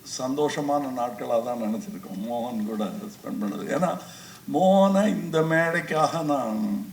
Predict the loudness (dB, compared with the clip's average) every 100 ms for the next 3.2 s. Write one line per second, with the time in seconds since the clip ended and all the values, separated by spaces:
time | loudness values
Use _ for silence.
0 | -12 -14 -16 -18 -4 2 2 2 2 2
1 | 2 0 0 0 0 2 2 2 0 0
2 | -2 -4 -6 -4 0 2 2 0 -4 -4
3 | -6